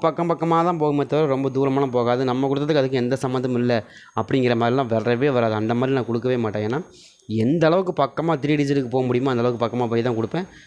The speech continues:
அதுல மாற்றம் இல்லை. சரிங்களா? அப்ப இன்னைக்கு ஆல் போர்டு என்னங்க வருது? ஆல் போர்டு கொஞ்சம் கொடுங்க. ஏதாவது நான் ப்ளே பண்ண முடியுமான்னு பார்க்குறேன் இன்னைக்கு அப்படின்னு நீங்க நினைச்சீங்கன்னா, எனக்கு தெரிஞ்ச ஆல் போர்டுல ஒண்ணாம் நம்பர் ரொம்ப ஸ்ட்ராங்கா இருக்கிற மாதிரி தெரியுது. ட்ரை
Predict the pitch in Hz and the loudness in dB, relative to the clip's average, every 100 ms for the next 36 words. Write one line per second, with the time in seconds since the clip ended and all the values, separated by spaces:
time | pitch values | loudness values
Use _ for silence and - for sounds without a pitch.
0 | - 113 113 107 107 110 110 160 160 151 | -4 0 2 0 0 -2 -2 0 2 2
1 | 143 165 156 143 170 208 180 156 147 131 | 2 0 2 2 2 2 0 0 0 0
2 | 117 110 113 - - - - 139 165 147 | 0 0 -2 -6 -20 -12 0 2 2 0
3 | 147 135 123 123 127 120 127 127 117 123 | 0 0 0 2 2 2 2 2 -2 0
4 | 127 120 123 113 113 117 110 110 110 110 | 0 2 0 0 0 0 0 -2 0 -2
5 | 110 101 113 107 120 117 110 113 110 110 | -2 -2 -2 -2 -2 -2 -2 -4 -4 -4
6 | 107 120 131 120 123 120 123 127 120 123 | -2 0 0 0 -2 0 -2 0 0 0
7 | 117 117 127 147 151 - - - - - | 0 0 0 -2 -4 -20 -20 -20 -20 -20
8 | - _ _ - - - 123 143 160 143 | -20 _ _ -20 -18 -4 -2 2 2 2
9 | 123 120 123 120 113 113 107 113 117 117 | 0 0 0 0 0 0 0 0 -2 -2
10 | 107 110 107 - 120 | -2 -2 -2 -6 -4